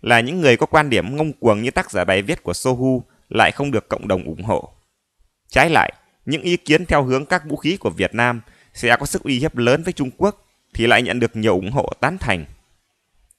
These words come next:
Tôi xin đơn cử ra đây một ý kiến nhận được nhiều tán thành nhất với tổng số ba ngàn một trăm lượt like và do nhận được nhiều tán thành nhất nên nó được xếp thành câu trả lời hàng đầu.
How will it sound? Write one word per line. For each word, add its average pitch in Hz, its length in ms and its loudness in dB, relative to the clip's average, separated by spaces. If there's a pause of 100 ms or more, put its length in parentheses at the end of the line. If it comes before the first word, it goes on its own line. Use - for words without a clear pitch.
(520)
Tôi 135 240 6
xin 131 240 -2
đơn 123 180 6
cử 95 300 -2
ra 123 140 2
đây 123 260 2 (320)
một 123 140 2
ý 156 120 2
kiến 160 260 2
nhận 160 160 0
được 113 140 -2
nhiều 107 200 2
tán 147 220 -2
thành 110 280 -4
nhất 190 160 -4 (200)
với 143 120 -2
tổng 90 200 -2
số 127 180 -2
ba 143 120 4
ngàn 110 180 0
một 92 200 -6
trăm 139 180 -2
lượt 104 220 -4
like 120 300 0 (440)
và 107 260 4
do 147 120 0
nhận 139 180 -4
được 107 160 -4
nhiều 104 160 2
tán 139 260 -2
thành 98 220 -4
nhất 156 200 -2 (420)
nên 123 220 2
nó 135 80 2
được 143 180 -2
xếp 165 180 -4
thành 92 180 -4
câu 120 160 0
trả 82 140 -4
lời 95 200 -2
hàng 90 240 -8
đầu. 92 300 -2